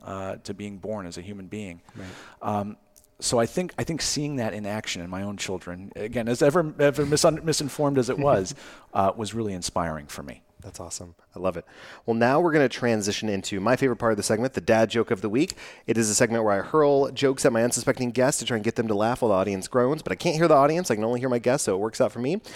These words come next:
Speaker 2: Uh, but I always like to surprise the guests first and say, uh,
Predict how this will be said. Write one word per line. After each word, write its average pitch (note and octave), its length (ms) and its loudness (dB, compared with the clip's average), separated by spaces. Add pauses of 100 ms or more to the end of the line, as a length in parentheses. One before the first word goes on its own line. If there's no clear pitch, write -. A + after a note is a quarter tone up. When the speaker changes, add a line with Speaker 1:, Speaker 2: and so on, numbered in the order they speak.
(240)
Speaker 2:
Uh, G2 120 2
but A#2 100 6
I C#3 40 8
always D3+ 180 6
like D3 80 4
to C3 80 0
surprise F#3 420 4
the C#3 80 2
guests A#2 240 6
first A2+ 300 0
and A2 100 -2
say, G#2+ 340 6
uh, F#2+ 600 4